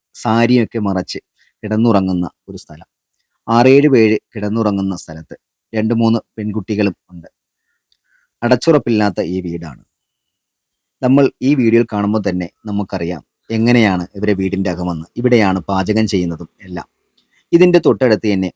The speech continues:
വേറൊരു ചായ്പും കൂടെയുണ്ട്. അവിടെയും ഇടുങ്ങിയ കട്ടിലും രണ്ട് കട്ടില് പോലെ രണ്ട് പലവകളൊക്കെ നിരത്തിയിട്ട് അവിടെയും കിടന്നുറങ്ങുന്നുണ്ട് കുറച്ച് പേര്. കാണുമ്പം തന്നെ വളരെ ദയനീയമായ അവസ്ഥയാണ്.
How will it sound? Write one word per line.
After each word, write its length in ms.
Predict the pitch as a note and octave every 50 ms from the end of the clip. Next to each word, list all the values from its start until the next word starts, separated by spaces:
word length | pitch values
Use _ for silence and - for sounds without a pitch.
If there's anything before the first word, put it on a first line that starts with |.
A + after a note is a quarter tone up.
| _ G#2
വേറൊരു 320 | G#2 A2 A2 A#2 C3 A#2+
ചായ്പും 440 | A2+ - G#2 F#2 F2 E2+ - G#2+ G#2+ G2
കൂടെയുണ്ട്. 380 | G#2 G2 F#2 D#2+ C#2 B1+ - - _ _ _ -
അവിടെയും 400 | A2 A2 A2 A2+ A#2 A#2 A2 G#2 - _
ഇടുങ്ങിയ 400 | A#2 G#2+ A2+ A2 A2+ A2+ A#2 A2+ - _ - G2
കട്ടിലും 320 | - - G2+ G#2 G#2 - - _ A2
രണ്ട് 440 | G#2+ G#2+ A2 C3 C3 - _ _ _ _ _ _ _ - G#2+
കട്ടില് 300 | G2+ - - C3+ C#3+ C#3
പോലെ 260 | A#2 A2 G#2+ G#2 G2+
രണ്ട് 220 | G#2 G2+ G2+ G#2+ - -
പലവകളൊക്കെ 520 | G#2 G2+ G2+ G#2+ A2 A2+ A#2 A2 - G#2+
നിരത്തിയിട്ട് 580 | F#2 F#2+ F2+ E2+ E2 - G#2+ G2+ F#2 D#2+ - D#2 - _ _ _ _ _ _ _ _ _ _ _ _ _ _ _ _ _ _ _ _ _ _ _ _ -
അവിടെയും 280 | E3+ E3+ E3+ F3+ E3+
കിടന്നുറങ്ങുന്നുണ്ട് 640 | D3+ C3 B2 A#2+ A#2+ A2+ A2+ G#2+ G#2 G2+ G2+ F#2 F#2
കുറച്ച് 340 | F#2+ F#2+ F2+ F2+ - - F#2+
പേര്. 240 | F2+ E2+ C#2 - - - _ _ _ C2 - - A2+ A2 G#2 _ _ _ _ _ _ _ _ _ _ _ B2+
കാണുമ്പം 460 | B2 B2 B2+ B2+ C3+ C3 C3 A#2+ A#2
തന്നെ 220 | G#2 G#2 G2+ F2+ - _ G2
വളരെ 240 | G2+ G2+ G#2+ G#2+ G#2
ദയനീയമായ 720 | F#2 F#2+ F#2 F#2 F#2 F#2+ G2 G2 G2 F#2+ F#2 F#2+ F#2 - _
അവസ്ഥയാണ്. 520 | F#2+ F2 E2+ - - F#2 F2 E2 D#2 _